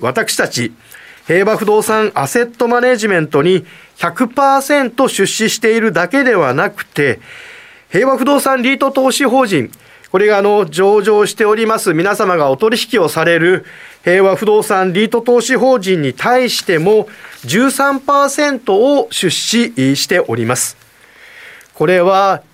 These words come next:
いわゆる政務ボート出資と言われるものでございます。えー、この考え方にのっとって、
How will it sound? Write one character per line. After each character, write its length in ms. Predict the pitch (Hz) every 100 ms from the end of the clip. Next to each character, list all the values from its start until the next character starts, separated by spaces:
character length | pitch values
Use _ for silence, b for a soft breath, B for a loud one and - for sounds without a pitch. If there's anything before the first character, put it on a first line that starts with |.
| -
い 120 | 156
わ 220 | 233 262
ゆ 140 | 294 269
る 300 | 254 254 -
政 440 | - 196 247 285
務 140 | 302
ボ 240 | 247 294 285
ー 40 |
ト 140 | 285 254
出 220 | - 294
資 340 | - 165 151
と 200 | - 240
言 160 | 147 147
わ 120 | 165
れ 120 | 180
る 80 | 180
も 120 | 180
の 100 | 190
で 100 | 190
ご 100 | 120
ざ 140 | 117 113
い 40 |
ま 100 | 127
す。 200 | - - B B B B B B B B B B B B
え 180 | 160 165
ー、 20 |
こ 100 | 165
の 100 | 180
考 120 | 165 180 196
え 80 | 202
方 240 | 220 226
に 160 | 185 151
の 120 | 151
っ 40 | 151 -
と 140 | 208
っ 40 |
て、 380 | 208 - 180 165